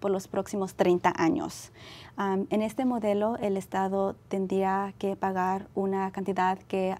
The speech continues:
se, se va a mirar aumentar durante este tiempo. Por ejemplo, ahorita por estos gastos el Estado paga dos billones de dólares, pero en los treinta años se estima que el Estado va a pagar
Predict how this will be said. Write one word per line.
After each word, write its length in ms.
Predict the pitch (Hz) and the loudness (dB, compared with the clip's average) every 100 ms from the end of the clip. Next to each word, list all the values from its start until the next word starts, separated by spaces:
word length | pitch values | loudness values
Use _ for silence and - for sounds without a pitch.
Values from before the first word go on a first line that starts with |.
| - - | -8 -12
se, 220 | - 208 | -2 -2
se 140 | - 190 | -2 0
va 100 | 185 | 0
a 20 | |
mirar 320 | 190 185 185 - | 2 2 0 0
aumentar 580 | 185 180 185 180 190 | 0 2 2 4 4
durante 260 | 208 185 185 | 2 -2 -4
este 160 | - 196 | -6 -4
tiempo. 400 | 180 190 226 262 - - - | 0 0 -2 -4 -8 -18 -2
Por 120 | 196 | 0
ejemplo, 320 | 185 202 196 | 0 0 0
ahorita 340 | 185 190 214 | 0 0 -2
por 180 | 214 185 | 0 -2
estos 380 | 185 - 196 190 | -4 -2 -2 0
gastos 420 | 170 180 196 202 | 0 0 -2 -2
el 100 | 190 | -2
Estado 380 | 180 - 180 185 | -2 -2 -2 -2
paga 400 | 190 185 190 190 - - | -2 0 0 -4 -8 -6
dos 180 | - 196 | -2 0
billones 460 | 208 196 190 190 208 | 0 2 4 4 2
de 80 | 214 | 4
dólares, 480 | 214 226 330 - - - - - | 4 6 4 2 -12 -20 -20 -6
pero 220 | 208 196 | 0 2
en 100 | 196 | 2
los 180 | 185 180 | 0 -2
treinta 340 | 196 190 202 214 | -2 -2 -2 0
años 300 | 190 196 - | 0 0 -4
se 80 | |
estima 340 | 185 - 196 190 | -8 -4 -2 -2
que 180 | - 185 | -2 -2
el 60 | |
Estado 420 | 180 185 185 185 185 | -2 -2 0 0 0
va 100 | 185 | -2
a 40 | |
pagar 440 | 185 185 185 180 | 0 0 0 -2